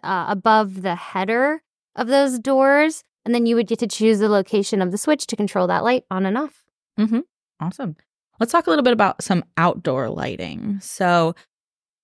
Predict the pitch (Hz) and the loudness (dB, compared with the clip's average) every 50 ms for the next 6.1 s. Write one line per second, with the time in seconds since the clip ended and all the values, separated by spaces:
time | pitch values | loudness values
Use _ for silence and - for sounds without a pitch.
0 | _ - 170 196 220 269 320 - - 240 240 233 - - 233 220 214 214 214 214 | _ -12 -6 -4 -2 0 0 0 2 2 2 0 2 2 4 4 6 6 6 4
1 | 214 226 226 - - - - - _ - 180 175 - - 185 185 - - 269 269 | 4 2 -2 -4 -10 -20 -20 -8 _ -2 -2 0 0 0 0 0 2 2 2 2
2 | 262 262 - - 262 262 254 262 254 - _ _ _ _ - 180 170 170 190 196 | 2 2 -2 0 2 2 2 2 -2 -6 _ _ _ _ -6 -4 0 2 4 4
3 | 208 208 175 190 185 190 196 202 196 196 196 202 202 202 - _ _ _ 190 185 | 4 4 4 4 4 4 4 4 4 4 4 4 2 0 -2 _ _ _ 0 0
4 | 180 170 170 165 160 156 139 143 151 - - 208 220 220 226 226 - - - 233 | 2 2 2 0 0 0 -2 -2 -4 -4 -4 -4 -2 -2 -2 -4 -8 -8 -4 -2
5 | 233 233 233 240 233 233 _ _ _ _ _ _ _ - 185 180 160 143 139 143 | 0 0 0 0 -2 -6 _ _ _ _ _ _ _ -4 -2 0 0 0 0 -2
6 | 135 180 | -6 -8